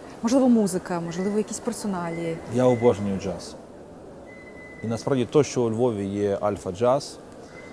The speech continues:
Speaker 2: коли ти слухаєш Касандру, Марсалеса,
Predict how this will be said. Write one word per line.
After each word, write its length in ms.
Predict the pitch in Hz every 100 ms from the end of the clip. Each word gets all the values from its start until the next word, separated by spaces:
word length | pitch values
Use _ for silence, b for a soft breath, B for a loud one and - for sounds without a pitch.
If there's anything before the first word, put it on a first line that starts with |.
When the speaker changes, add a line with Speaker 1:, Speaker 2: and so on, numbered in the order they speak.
| -
Speaker 2:
коли 120 | 120
ти 100 | 123
слухаєш 600 | - 143 135 120 110 101 - - -
Касандру, 840 | 110 - 123 117 104 98 95 87 - - - - - 107
Марсалеса, 920 | 113 - 135 120 110 98 - 90